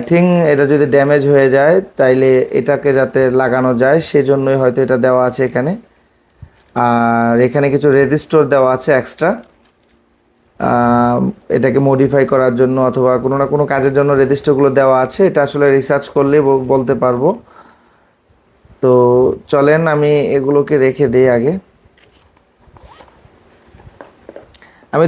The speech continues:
দাম সম্বন্ধে অবশ্যই আপনাদের সামনে শেয়ার করব। এটা হচ্ছে আপনার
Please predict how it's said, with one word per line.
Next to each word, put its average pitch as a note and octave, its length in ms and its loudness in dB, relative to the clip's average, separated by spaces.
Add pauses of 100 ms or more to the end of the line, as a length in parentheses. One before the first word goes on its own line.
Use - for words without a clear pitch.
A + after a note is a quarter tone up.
দাম E3 180 0
সম্বন্ধে G3+ 360 0
অবশ্যই F#3 360 2
আপনাদের E3 320 0
সামনে D#3 280 -2
শেয়ার C#3+ 260 -2
করব। C#3 240 -4 (920)
এটা D#3 220 0
হচ্ছে F3 280 0 (1900)
আপনার C#3 440 0